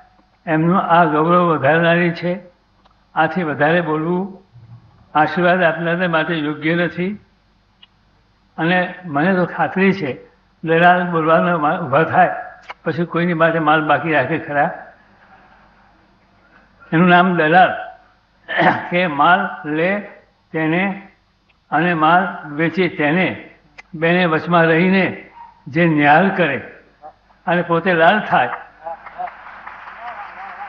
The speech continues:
આવા સુરેશભાઈ દલાલ એ કંઈ બોલવામાં બાકી રાખે?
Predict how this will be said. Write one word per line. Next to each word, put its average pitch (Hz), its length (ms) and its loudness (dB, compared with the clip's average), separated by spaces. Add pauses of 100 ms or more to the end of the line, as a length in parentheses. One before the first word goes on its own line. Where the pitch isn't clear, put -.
(2250)
આવા 175 240 6
સુરેશભાઈ 165 540 -6
દલાલ 165 480 2 (1160)
એ 156 100 -6
કંઈ 185 140 -2
બોલવામાં 165 400 -2
બાકી 151 260 -6
રાખે? 143 360 -4